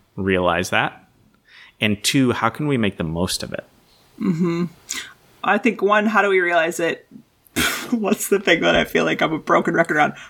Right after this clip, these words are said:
Speaker 2: Reflection! Like, reflection, that's a good thing. We should all do more of it.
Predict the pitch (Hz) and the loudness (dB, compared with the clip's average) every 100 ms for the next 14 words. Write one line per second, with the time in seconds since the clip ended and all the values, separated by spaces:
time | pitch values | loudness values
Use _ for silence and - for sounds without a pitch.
0 | - 294 311 480 508 523 - 311 269 220 | -2 -2 0 0 0 0 2 4 4 2
1 | 202 208 196 302 311 440 440 302 349 381 | 2 -2 0 0 2 0 2 2 2 2
2 | 262 403 392 415 381 220 285 349 349 359 | 0 2 2 4 4 6 4 4 4 4
3 | 339 330 339 370 254 175 - | 4 4 6 4 4 0 -2